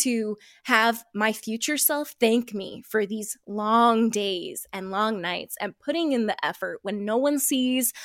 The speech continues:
when no one's there to give you a pat on the back for it, when, you know, it, it is a life till death do us part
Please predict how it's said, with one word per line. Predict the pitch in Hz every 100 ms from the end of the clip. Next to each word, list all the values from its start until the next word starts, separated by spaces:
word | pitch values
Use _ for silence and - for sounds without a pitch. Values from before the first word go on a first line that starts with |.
| - -
when | 202
no | 202
one's | 247 254 214
there | 233 240
to | 226
give | 190 233 214
you | 233 240 233
a | 220
pat | - 247 240
on | 233
the |
back | 202 220 226 -
for | - 220 226
it, | 220 226 - - - -
when, | 202 220 214 214 - -
you | 294
know, | 233 233
it, | 262 -
it | 269
is | 294 269
a | 247
life | 226 262 302
till | - 220
death | - 208 233
do | - 196
us | 202
part | - 202 202